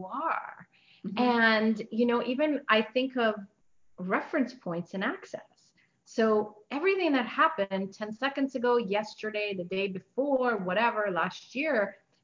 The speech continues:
Speaker 1: these are all reference points. And by reference points, we actually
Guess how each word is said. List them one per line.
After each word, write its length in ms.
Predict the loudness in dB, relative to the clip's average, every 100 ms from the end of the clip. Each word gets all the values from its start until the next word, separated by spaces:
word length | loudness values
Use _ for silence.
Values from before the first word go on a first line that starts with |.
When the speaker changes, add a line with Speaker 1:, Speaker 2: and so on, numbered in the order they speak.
| -4
Speaker 1:
these 180 | -2 4
are 80 |
all 180 | 4 4
reference 520 | 4 0 -2 -2 -2
points. 560 | -4 -6 -6 -6 -10 _ -8
And 260 | -6 -4
by 160 | -2 -2
reference 560 | 0 -2 -2 -4 -4 -4
points, 500 | -8 -6 -6 -8 -6
we 120 | -4
actually 680 | -4 -8 -12 -4 -2 -2